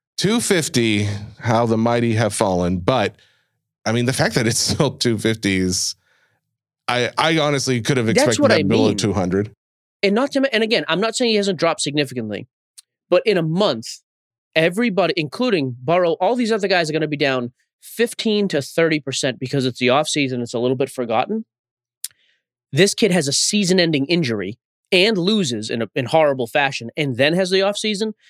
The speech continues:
Speaker 2: If he's only down forty to fifty percent, I don't think that's anything crazy. That's what I'm saying. Like, I just, I, I don't know. It says, "Shanahan expressed co-, the coach expressed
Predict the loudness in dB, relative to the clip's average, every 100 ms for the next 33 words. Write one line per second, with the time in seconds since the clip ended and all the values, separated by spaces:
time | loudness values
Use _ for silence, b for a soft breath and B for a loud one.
0 | b -4 0 2 2 2 -2 -2 -2 -2
1 | -4 -8 -10 -10 -4 -4 -4 -6 -6 -4
2 | -2 -2 -2 -2 -2 -4 -4 -4 -6 -18
3 | _ -2 0 0 -2 -2 -4 -6 -8 _
4 | _ _ _ _ _ _ -2 0 2 0
5 | -4 _ _ _ -10 -8 -2 0 0 0
6 | -2 -8 _ _ _ _ -6 0 0 2
7 | 2 2 -2 -4 -4 -4 -4 -10 -6 -4
8 | -4 -4 -6 -10